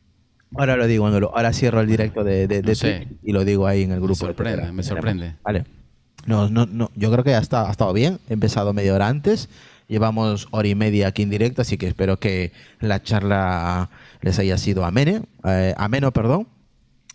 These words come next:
Speaker 1: Y, y nada, pues, eh, nos vemos el jueves, ¿vale? Mañana nosotros vamos a quedar, eh, para grabar el guión, que nos, todavía nos quedan algunas cosillas, eh, para que tengáis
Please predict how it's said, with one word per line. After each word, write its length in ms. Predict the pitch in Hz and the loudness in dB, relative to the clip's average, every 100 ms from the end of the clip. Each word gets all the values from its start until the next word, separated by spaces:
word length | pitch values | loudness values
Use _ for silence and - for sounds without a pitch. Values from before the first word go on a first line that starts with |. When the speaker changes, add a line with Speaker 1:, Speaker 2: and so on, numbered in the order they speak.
| - | -2
Speaker 1:
Y, 560 | 131 120 113 104 98 - | 2 4 4 4 2 0
y 80 | 95 | -2
nada, 220 | 85 92 | 0 -2
pues, 840 | - 78 78 71 71 67 - - | -2 -2 0 -2 -4 -4 -6 -6
eh, 180 | 73 69 | -4 -2
nos 120 | 73 | 0
vemos 220 | - 90 - | 0 0 0
el 60 | |
jueves, 300 | - 135 110 78 | 0 0 0 0
¿vale? 200 | 117 92 | 0 0
Mañana 760 | 85 85 90 85 80 78 71 - - | -2 -2 0 0 0 0 -2 -6 -6
nosotros 440 | 80 87 92 95 - | -6 -2 0 -2 -4
vamos 280 | 92 90 92 | -4 -2 -2
a 60 | |
quedar, 300 | 87 87 82 - | 0 0 -2 -4
eh, 140 | 85 | -4
para 180 | 80 82 | -2 -2
grabar 400 | 82 82 90 147 - - - - | -2 0 0 -2 -8 -20 -20 -8
el 160 | 98 | -4
guión, 360 | 92 98 143 90 | -2 -2 -2 -4
que 220 | 85 87 | -4 -2
nos, 140 | 85 85 | -2 -2
todavía 240 | 85 90 | -2 0
nos 100 | 92 - | 0 0
quedan 200 | 90 87 | 0 0
algunas 260 | 90 95 | 0 -2
cosillas, 560 | - - 120 156 185 - - - - - _ | -2 -2 0 0 -2 -8 -20 -20 -20 -20 _
eh, 140 | - | -6
para 200 | 71 85 | -2 -2
que 100 | 85 | -2
tengáis 340 | 80 92 95 | -2 0 0